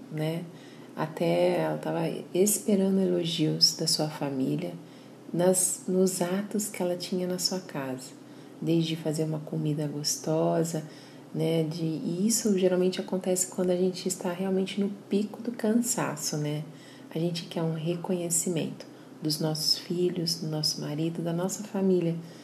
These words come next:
que acompanha a nossa rotina, né? É, eu, eu frisei alguns pontos importantes, tá, gente? Então,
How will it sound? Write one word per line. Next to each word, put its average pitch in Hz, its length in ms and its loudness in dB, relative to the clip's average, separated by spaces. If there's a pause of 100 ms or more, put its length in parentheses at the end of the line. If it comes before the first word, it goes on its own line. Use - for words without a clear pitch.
(180)
que 175 100 2
acompanha 185 760 4
a - 20 4
nossa 160 320 0
rotina, 147 720 -2 (500)
né? 165 300 2 (920)
É, 156 800 2 (240)
eu, 170 160 4 (380)
eu 180 80 8
frisei 180 500 6
alguns 175 300 0
pontos 170 400 -2
importantes, 180 720 0
tá, 165 220 0
gente? 165 340 -6 (340)
Então, - 180 -6